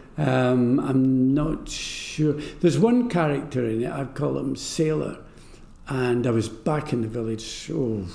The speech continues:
quite a few years ago, and I bumped into a guy who has his kind of demeanor of just, "I can do everything," and he's, you know, he's got an old tractor as well,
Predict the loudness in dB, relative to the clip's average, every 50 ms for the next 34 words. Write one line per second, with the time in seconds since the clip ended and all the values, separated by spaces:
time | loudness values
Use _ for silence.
0 | -14 -16 -18 -18 -18 -14 -8 -6 -6 -6 -6 -6 -6 -4 -4 -2 -2 0 0 2
1 | 2 0 0 -2 -4 -4 -4 -4 -6 -8 -10 -16 -16 -10 -2 2 2 4 4 6
2 | 4 4 4 2 2 4 4 4 4 2 0 0 0 0 -2 -4 -4 -4 -4 -4
3 | -4 -6 -6 -8 -12 -16 -16 -16 -16 -16 -18 -16 -6 0 2 4 4 4 4 4
4 | 4 2 2 0 -2 -6 -8 -10 -8 -4 0 2 2 2 2 2 0 0 0 0
5 | 2 2 0 -4 -2 0 2 2 4 2 2 0 -2 -6 -10 -14 -20 -20 -20 -20
6 | -20 -20 -20 -20 -20 -20 -20 -20 -20 -20 -20 -20 -20 -16 -12 -10 -8 -4 0 2
7 | 4 6 6 6 4 4 4 2 2 2 0 0 0 0 0 2 2 2 0 -2
8 | -6 -8 -4 -4 -2 -2 -2 0 0 2 2 4 4 4 2 2 2 2 0 0
9 | 0 0 0 0 0 0 0 0 0 -2 -2 -4 -6 -4 -2 0 2 2 2 0
10 | 0 0 0 0 0 2 2 2 2 2 0 -2 -2 -2 -2 0 -2 -4 -4 -2
11 | -2 0 0 0 2 2 2 2 2 0 -4